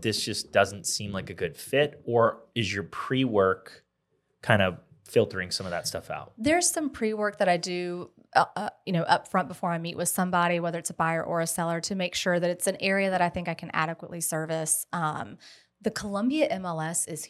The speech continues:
Speaker 2: the biggest M L S in our state. It's huge. So it's not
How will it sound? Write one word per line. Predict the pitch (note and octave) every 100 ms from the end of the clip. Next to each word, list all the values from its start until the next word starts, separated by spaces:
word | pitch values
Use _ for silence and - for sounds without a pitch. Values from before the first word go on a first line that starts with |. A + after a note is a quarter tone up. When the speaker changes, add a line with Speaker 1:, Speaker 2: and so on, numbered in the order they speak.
| _ _ _
Speaker 2:
the | F#3 E3+
biggest | D#3 F3 F#3 - -
M | E3+
L | D#3+
S | E3 -
in |
our | D#3
state. | D#3 F3 -
It's | -
huge. | - - A#3 E3 D3 -
So | F#3+
it's | F3 -
not | F#3+ G3+